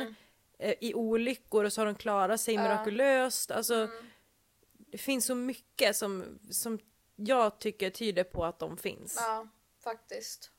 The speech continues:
Speaker 2: Precis som med andra, liksom, att
Speaker 1: Mm.
Speaker 2: för, för mig är det mycket som tyder på att andar finns.
Speaker 1: Ja.
Speaker 2: Och sen, jag tänkte på det också när, när du frågade om jag,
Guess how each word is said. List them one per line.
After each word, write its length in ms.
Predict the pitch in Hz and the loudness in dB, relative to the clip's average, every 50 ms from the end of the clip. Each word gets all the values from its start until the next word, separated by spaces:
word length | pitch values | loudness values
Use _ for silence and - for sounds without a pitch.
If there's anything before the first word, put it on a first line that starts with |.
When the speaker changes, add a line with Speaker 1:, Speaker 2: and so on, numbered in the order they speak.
| _ | _
Speaker 2:
Precis 400 | - 214 208 - - 240 220 - - | -4 -2 -2 0 -2 -2 -2 -2 -2
som 140 | 208 190 190 | -4 -4 -2
med 120 | - - | -2 -2
andra, 360 | 185 175 170 185 190 208 175 | -4 -4 -4 -4 -4 -4 -4
liksom, 400 | - - 185 - - 196 180 180 | -4 -8 -10 -8 -8 -6 -4 -4
att 100 | 180 185 | -6 -6
Speaker 1:
Mm. 380 | 233 240 233 233 233 233 240 - _ _ _ _ _ _ _ _ _ _ _ _ _ _ _ _ _ _ _ _ _ _ _ _ - | -8 -10 -14 -14 -16 -18 -20 -20 _ _ _ _ _ _ _ _ _ _ _ _ _ _ _ _ _ _ _ _ _ _ _ _ -12
Speaker 2:
för, 160 | - 226 - | -10 -10 -10
för 180 | - - - | -10 -8 -4
mig 240 | 254 262 254 240 220 208 | 0 2 4 4 4 4
är 80 | 202 | 2
det 60 | 202 | 2
mycket 320 | 202 202 196 196 - 208 190 | 0 -2 -2 -4 -4 -6 -6
som 140 | 196 190 180 | -6 -8 -8
tyder 220 | 196 190 175 175 | -6 -4 -4 -4
på 200 | - - - 175 | -2 -4 -4 -6
att 240 | 180 190 - - - | -6 -8 -14 -12 -10
andar 380 | - 196 185 180 - 110 127 | -8 -8 -6 -6 -6 -8 -8
finns. 520 | - - - - - - 220 - - - - _ _ _ _ _ _ _ _ - | -8 -10 -12 -12 -12 -12 -12 -12 -12 -12 -14 _ _ _ _ _ _ _ _ -8
Speaker 1:
Ja. 260 | 247 226 220 226 233 _ _ _ _ _ _ _ _ _ _ _ | -8 -6 -6 -8 -12 _ _ _ _ _ _ _ _ _ _ _
Speaker 2:
Och 140 | 214 220 | -6 -4
sen, 200 | - 285 254 220 | -2 -2 0 0
jag 140 | 226 247 - | 0 0 0
tänkte 340 | - 269 269 262 - 370 359 | 0 -2 -2 0 0 -2 -2
på 80 | 240 220 | 0 -2
det 100 | 185 190 | -2 -4
också 200 | 190 - - 226 | -4 -4 -4 -2
när, 260 | 220 220 214 208 - | 0 0 0 0 -2
när 160 | - 233 233 | -2 -2 0
du 60 | 240 226 | 0 0
frågade 360 | - - 233 208 202 190 202 | 0 0 0 0 0 0 0
om 120 | 202 208 | 0 2
jag, 260 | 214 208 202 202 - | 4 4 4 4 2